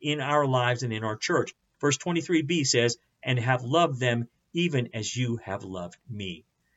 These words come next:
I love that old Christian hymn that says, "And they'll know we are Christians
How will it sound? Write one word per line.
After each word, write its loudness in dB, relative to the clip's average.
I 0
love 2
that 2
old -2
Christian -2
hymn -4
that -10
says, -2
"And -6
they'll -4
know 2
we 0
are 0
Christians -4